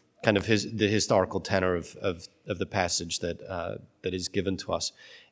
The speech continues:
Uh, it, you know, this more, more to the point I would, I would offer. I'm not dismissing the, the allegorical reading, um, but more to the point, uh, the very next little passage here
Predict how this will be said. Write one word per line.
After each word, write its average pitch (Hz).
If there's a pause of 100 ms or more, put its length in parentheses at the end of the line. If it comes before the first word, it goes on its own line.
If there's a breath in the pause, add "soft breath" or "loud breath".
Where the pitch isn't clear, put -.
Uh, 98 (100)
it, 131
you 135
know, 104
this 127 (760)
more, 135
more 135
to 135
the 101
point 95 (120)
I 101
would, 92 (120)
I 98
would 95
offer. 92
I'm 117
not 113
dismissing 95 (140)
the, 90 (180)
the 92
allegorical 92
reading, 101 (640 loud breath)
um, 90
but 104
more 123
to 123
the 98
point, 107 (100)
uh, 92
the 98
very 117
next - (200)
little 107
passage 110
here 98